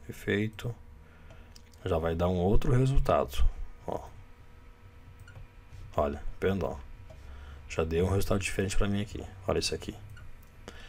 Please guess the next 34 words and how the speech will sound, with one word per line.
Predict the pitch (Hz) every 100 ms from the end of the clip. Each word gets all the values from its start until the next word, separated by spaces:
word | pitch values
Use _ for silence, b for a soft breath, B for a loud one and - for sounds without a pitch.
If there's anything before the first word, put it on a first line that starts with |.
| B B
Como | 107 110
eu |
disse, | 107 107 107
tudo | - 143 135
varia | 117 113
da, | 113
da, | - - 101
de | - 110
acordo | - - 104
com | 104
as | 98
cores | - - - 110 117 104 78 - -
que | - 90
você | 90 90 -
tem | 90 95 87
na | 87
sua | - 87
imagem. | 82 85 - - - - B B B B B -
Nós | 87 82
temos | - 87 98
mais | 101 104 87
aqui, | - -
ó. | - - B B B B -
Aí | 113
você | 120 143
vai | 135
clicando, | 131 117 107 104 104 107 95
vai | 90 82
vendo, | 87 95 95 107
ah, | 117
legal, | 101 85 95 98 98
gostei, | 87 82 - - 92 98
não | 90 82
gostei. | 82 - - 92 92 95 92